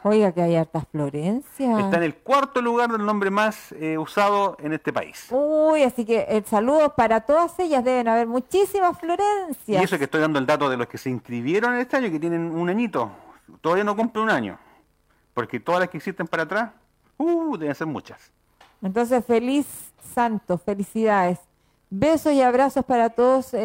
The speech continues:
Speaker 1: eh, a la distancia, como lo tenemos que hacer hoy día, porque la pandemia nos marca la pauta y nos marca la vida, y,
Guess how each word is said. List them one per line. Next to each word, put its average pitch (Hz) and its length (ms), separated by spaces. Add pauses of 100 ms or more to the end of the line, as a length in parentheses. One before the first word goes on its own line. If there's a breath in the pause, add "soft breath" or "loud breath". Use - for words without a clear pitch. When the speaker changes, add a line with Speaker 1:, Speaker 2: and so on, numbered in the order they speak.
(420)
Speaker 1:
eh, - 60
a 196 100
la 190 140
distancia, 240 640
como 196 200
lo 190 120
tenemos 202 280
que - 120
hacer 208 260
hoy 202 120
día, 220 380 (360 soft breath)
porque 262 300
la 269 120
pandemia 254 560
nos 240 220
marca 285 400
la 254 120
pauta 285 460
y 214 60
nos 214 120
marca 269 380
la 226 140
vida, 220 420
y, 196 260